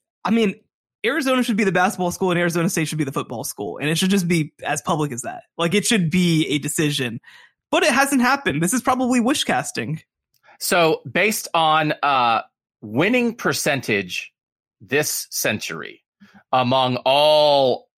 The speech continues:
Speaker 2: hundred and thirty teams, Arizona is ninety-sixth. Arizona State is forty-eighth.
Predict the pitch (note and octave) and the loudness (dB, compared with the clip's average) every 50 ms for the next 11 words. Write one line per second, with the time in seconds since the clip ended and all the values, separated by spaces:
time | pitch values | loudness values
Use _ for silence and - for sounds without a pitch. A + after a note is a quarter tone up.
0 | - - G#2 - B3 D3+ C#3 C#3+ C#3+ B2+ A2+ A2+ - C#3 C3 A#2+ A2 G#2+ G2 E2+ | -8 -8 -4 -2 -2 -2 0 0 -2 -2 -2 -4 -2 0 0 0 0 -2 -4 -6
1 | - A2+ F2+ D2 C2+ - - - - - _ _ _ _ _ _ _ _ _ _ | -8 -10 -10 -10 -14 -20 -20 -20 -20 -20 _ _ _ _ _ _ _ _ _ _
2 | _ _ _ _ _ _ - D3 D#3 E3+ G3 A3 A3 E3 C3 D#3 D3+ D3+ D#3 E3 | _ _ _ _ _ _ -4 -2 0 2 2 2 2 0 2 2 2 2 2 2
3 | E3+ - C3 B2+ G#2+ F#2+ F#2+ G2 G2+ G#2+ C3 C#3+ C#3 C3+ B2 A#2 - - - - | 0 0 0 -2 -2 -4 -6 -4 -2 -2 -2 -2 -2 -2 -4 -4 -4 -2 -2 -2
4 | - - D3+ - - - - - - - - _ _ _ _ _ _ _ - _ | 0 -2 -2 -4 -6 -8 -10 -10 -12 -16 -20 _ _ _ _ _ _ _ -20 _
5 | - _ _ _ _ _ _ - C3 D3 D#3 E3+ E3+ C#3+ F3 E3+ E3+ E3 D#3+ D3 | -20 _ _ _ _ _ _ -4 0 0 2 0 0 2 2 2 2 2 0 0
6 | - - - - E3+ E3+ D3+ C3+ C#3+ _ _ _ _ _ _ - A#2 G#2+ - - | -2 -4 -2 0 0 0 0 -2 -4 _ _ _ _ _ _ -4 -4 -4 -4 -8
7 | - - - - - D3 C#3 D3 D3+ C#3 C3 B2 - - - B2+ A#2+ F#2+ - _ | -12 -12 -12 -4 0 0 2 2 2 0 0 -2 -4 -4 -4 -4 -4 -4 -4 _
8 | _ - - - - | _ -20 -20 -20 -20